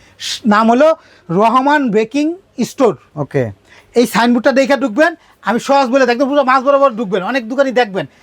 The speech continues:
Speaker 1: সোজা ভিতরে দুইটা escalator সিঁড়ি, মানে ইলেকট্রিক সিঁড়ি দুইটা আছে। প্রথমটার ঢুকবেন না, পরেরটার পিছনেই দোকান,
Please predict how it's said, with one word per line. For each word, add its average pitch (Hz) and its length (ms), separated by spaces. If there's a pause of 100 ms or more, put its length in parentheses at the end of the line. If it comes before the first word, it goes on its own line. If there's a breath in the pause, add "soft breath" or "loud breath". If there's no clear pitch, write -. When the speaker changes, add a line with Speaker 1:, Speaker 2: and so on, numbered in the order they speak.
(160 soft breath)
Speaker 1:
সোজা 311 420
ভিতরে 247 380
দুইটা 247 380
escalator 269 440
সিঁড়ি, 175 240
মানে 196 180
ইলেকট্রিক 254 360
সিঁড়ি 269 180
দুইটা 247 260
আছে। 160 140 (280 soft breath)
প্রথমটার 269 380
ঢুকবেন 285 200
না, 302 60
পরেরটার 294 540 (120)
পিছনেই 294 320
দোকান, 277 340